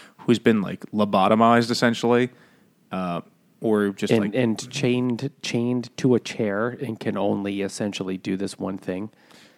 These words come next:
Speaker 1: Yeah, and just basic bodily functions, but also the people there rent them out to get fucked by rich guys.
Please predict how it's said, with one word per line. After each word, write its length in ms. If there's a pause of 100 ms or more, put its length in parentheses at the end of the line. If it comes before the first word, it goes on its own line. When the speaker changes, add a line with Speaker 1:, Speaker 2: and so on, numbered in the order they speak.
Speaker 1:
Yeah, 160
and 160
just 260
basic 340
bodily 340
functions, 420
but 260
also 400
the 220
people 340
there 180
rent 520
them 180
out 220
to 80
get 180
fucked 540
by 140
rich 360
guys. 480